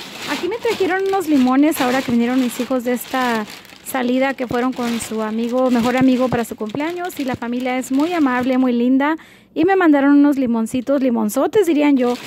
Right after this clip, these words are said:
Están como entre limones y para hacer limonada, ¿no? Hasta trae la hierbita así, la, la hojita preciosa. Y pues no sé, parecen mis nachas. What? <laughs> Todas picoteadas. What? Te destrampas, Lady Phoenix.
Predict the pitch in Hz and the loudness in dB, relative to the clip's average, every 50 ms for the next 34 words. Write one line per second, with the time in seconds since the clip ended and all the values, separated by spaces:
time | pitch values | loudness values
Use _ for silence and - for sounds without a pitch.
0 | - - - - - _ - 254 - 294 285 277 - 311 302 311 302 254 254 254 | -16 -18 -20 -20 -18 _ -6 -4 -2 0 -2 0 2 4 4 6 6 4 4 2
1 | 240 240 240 247 262 277 294 294 - - 269 247 208 226 220 220 214 - 262 247 | 2 2 4 4 4 4 4 4 2 0 -2 -2 0 0 -2 -2 0 0 0 2
2 | 262 269 277 277 262 226 220 214 226 233 233 220 226 240 262 311 - - - - | 4 4 4 4 4 4 2 2 0 0 0 0 2 2 2 0 0 -2 -10 -20
3 | - - _ - 240 254 - 262 240 - 247 254 262 294 320 320 294 277 233 233 | -20 -16 _ -6 -6 -4 -2 -4 -4 -2 -2 -2 0 0 0 0 0 0 0 0
4 | 247 269 262 - 285 277 262 - 277 269 269 277 269 254 233 214 208 208 202 214 | -2 -4 -2 -2 -4 -6 -4 -2 -2 0 0 0 0 0 0 -2 -2 -4 -2 -2
5 | 226 214 214 202 - - 233 208 262 262 254 - 240 220 208 - - 226 208 214 | -2 -2 -2 -4 -4 -6 -4 -4 -4 -4 -2 -2 -4 -4 -6 -8 -10 -10 -10 -10
6 | 226 - - 269 320 359 - - - - - - - - - - - - 247 240 | -10 -8 -8 -8 -8 -10 -12 -18 -20 -20 -20 -20 -20 -20 -20 -14 -6 -4 -2 0
7 | 233 233 214 - - 202 214 240 247 262 - - 262 247 - 240 254 254 311 339 | 0 0 -2 -2 -2 -2 -2 -4 -8 -10 -12 -12 -12 -12 -10 -10 -10 -10 -12 -10
8 | 349 311 254 262 254 285 285 - 302 269 262 - 294 302 440 571 659 - - - | -10 -10 -10 -10 -10 -10 -10 -10 -10 -10 -8 -6 -2 0 0 0 0 -2 -8 -12
9 | - - - - - - _ - - - - _ - - - _ _ - - - | -14 -18 -20 -20 -20 -20 _ -6 -6 -6 -6 _ -12 -12 -12 _ _ -10 -10 -10
10 | _ _ - - - _ _ - - 220 - - 131 - - - - _ _ _ | _ _ -14 -14 -14 _ _ -16 -14 -12 -12 -12 -14 -16 -20 -20 -20 _ _ _
11 | - 220 - 381 302 - - 349 - 339 262 233 349 349 349 339 311 294 247 330 | -6 -6 -4 -6 -6 -6 -6 -4 -4 -2 -2 -2 0 0 0 0 -2 -2 -4 -4
12 | 302 349 427 480 508 - 440 381 392 339 - 349 392 415 480 494 523 508 427 392 | -2 -2 -2 -2 -2 -2 -2 0 -2 -2 -4 -4 -2 -2 -2 0 0 -2 0 0
13 | 381 359 349 277 262 339 330 320 302 269 247 247 | -2 -2 -2 -4 -4 -4 -4 -2 -4 -4 -6 -10